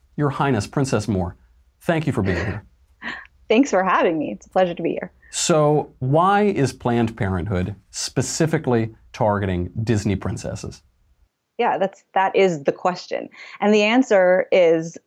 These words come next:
Speaker 2: um, Disney princesses are really influential. Little girls love princesses, and they love Disney princesses. And no matter how much the feminists in general have tried to stop them from loving princesses,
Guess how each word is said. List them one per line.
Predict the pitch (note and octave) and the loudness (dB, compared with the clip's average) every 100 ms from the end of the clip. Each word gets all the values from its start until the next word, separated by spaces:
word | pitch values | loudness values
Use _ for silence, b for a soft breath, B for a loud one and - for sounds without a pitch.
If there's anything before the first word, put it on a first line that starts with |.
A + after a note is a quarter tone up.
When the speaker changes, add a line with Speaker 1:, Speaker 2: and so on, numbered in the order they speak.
| - | -4
Speaker 2:
um, | F3+ E3 D3+ - b b b b - | -2 0 -2 -6 b b b b 2
Disney | A#3+ A#3+ B3+ B3 - _ | 2 6 4 2 -2 _
princesses | - C#4+ D4 A#3 G#3 F#3 | 2 4 4 2 4 4
are | F3 F3+ | 4 0
really | E3 F#3+ F3+ F#3 | 2 4 4 2
influential. | E3 E3 F#3+ A#3 B3 - - _ _ _ - | -2 -4 0 0 0 -2 -10 _ _ _ 0
Little | F3+ F3+ | 2 2
girls | F3 F3 E3+ E3 | 0 0 -2 -2
love | E3+ E3 D#3 - | 0 0 -2 -4
princesses, | - D3+ E3 - D#2+ | 0 2 0 -2 -8
and | - E3 | -4 2
they | E3+ | 2
love | D#3+ D#3+ D#3 D#3 E3 _ _ D#3+ | 4 4 4 0 -6 _ _ 0
Disney | E4 G#3+ | 2 2
princesses. | - D#3 - - - - B B B | -2 -6 -8 -12 -14 -16 B B B
And | G3 F#3+ F#3+ - - | -4 0 0 0 -2
no | G3+ G#3+ | -2 0
matter | A3 A3 A#3 | 2 2 0
how | A3 G#3+ G#3+ G#3+ G#3 G3+ - _ _ _ | -2 -2 -2 0 -2 -4 -10 _ _ _
much | G3+ G#3+ A3 - - - - _ _ _ | -4 0 0 -2 -12 -14 -16 _ _ _
the | - F3+ F3 | -6 -2 -2
feminists | - G3+ G3+ F3+ F3 F#3+ | 0 0 2 0 -2 -2
in | F3+ | 0
general | F3 E3 | 0 -2
have | E3 E3+ | -2 -2
tried | - - F3 F3 E3+ D3+ | -4 -2 0 2 0 -2
to | D#3+ | -10
stop | - - A#3+ C4 C#4+ | -12 -4 -2 -2 -2
them | - E3 | -2 -2
from | E3 D#3+ | -2 -2
loving | D3+ C#3+ | -2 -4
princesses, | D3 D3 B2 D3+ - C2 - | -6 -8 -8 -10 -8 -10 -10